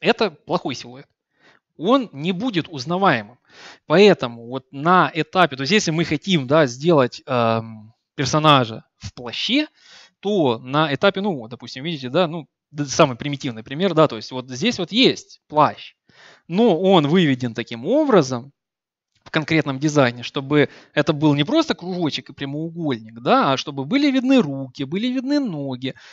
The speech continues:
Вот это вот внутри, то, что вы вот здесь вот видите, это называется контрформа. Вот. Это тоже очень важный элемент. То есть, э,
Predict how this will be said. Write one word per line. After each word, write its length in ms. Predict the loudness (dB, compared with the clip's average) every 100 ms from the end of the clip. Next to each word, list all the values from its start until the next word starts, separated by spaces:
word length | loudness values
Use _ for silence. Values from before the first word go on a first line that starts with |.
| -20 _
Вот 180 | -6 2
это 240 | 2 2 0
вот 180 | -2 -8
внутри, 640 | -6 -6 -2 -2 -2 -12 _ _ _ _ _
то, 120 | -16
что 180 | -12 -8
вы 160 | -6
вот 100 | -6
здесь 180 | -6 -8
вот 100 | -10
видите, 240 | -16 -6 -4
это 140 | -2
называется 520 | -4 -4 0 0 -2
контрформа. 1000 | -8 -8 -8 -8 -10 -14 -12 -12 -14 -20 _ _ _ _ _
Вот. 340 | -8 -8 -10 -2
Это 240 | 0 0
тоже 340 | -4 -4 -4 -6
очень 280 | -8 -8 -4
важный 380 | -4 -4 -12 -8
элемент. 480 | -6 -4 -4 -8 -6
То 60 |
есть, 240 | -10 -10 -6
э, 180 | -4